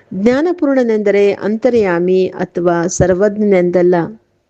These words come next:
ಸರ್ವ್ಯಾಪಿ ಎಂಬುದರ ಅರ್ಥವೇ ಬೇರೆ, ಸರ್ವಜ್ಞನೆಂಬುದರ ಅರ್ಥವೇ ಬೇರೆಯಾಗಿದೆ.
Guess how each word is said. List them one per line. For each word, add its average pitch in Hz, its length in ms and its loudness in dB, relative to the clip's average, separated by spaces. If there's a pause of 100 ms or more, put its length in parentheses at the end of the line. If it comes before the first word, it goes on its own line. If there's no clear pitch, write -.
(1160)
ಸರ್ವ್ಯಾಪಿ 240 680 -2
ಎಂಬುದರ 202 440 0
ಅರ್ಥವೇ 214 420 -4
ಬೇರೆ, 170 440 -2 (640)
ಸರ್ವಜ್ಞನೆಂಬುದರ 214 1080 0
ಅರ್ಥವೇ 196 400 -6
ಬೇರೆಯಾಗಿದೆ. 175 960 -2